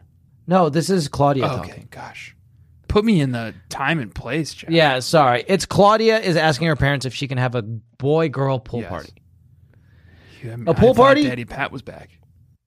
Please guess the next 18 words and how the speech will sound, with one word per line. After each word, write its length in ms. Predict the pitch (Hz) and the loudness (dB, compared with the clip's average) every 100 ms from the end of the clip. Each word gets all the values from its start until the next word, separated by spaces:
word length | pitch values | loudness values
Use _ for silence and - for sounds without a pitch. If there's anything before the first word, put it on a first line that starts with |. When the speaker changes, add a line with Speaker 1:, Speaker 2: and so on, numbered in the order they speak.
| _ | _
Speaker 1:
No, 200 | 147 120 | -2 -2
he's 280 | 87 117 113 | -4 -10 -4
not 260 | 135 110 - _ | -4 -4 -10 _
in 220 | 131 131 | -8 -6
this. 380 | 123 - - - _ _ _ _ - | -8 -12 -20 -20 _ _ _ _ -8
You 160 | 131 | -4
know 220 | 135 147 | 0 0
that. 240 | 131 95 - _ _ _ _ _ | 0 -8 -14 _ _ _ _ _
Speaker 2:
Right, 280 | 139 120 107 | -8 -8 -10
right, 120 | 90 | -18
right. 180 | 85 - _ 123 | -20 -20 _ -8
Speaker 1:
'Cause 160 | 135 | -4
you 120 | 131 139 | -2 2
did 200 | 139 131 | 2 0
also 340 | 117 127 131 | -2 -2 -2
read 180 | 113 110 | -4 -6
the 80 | 104 | -10
book. 160 | - | -16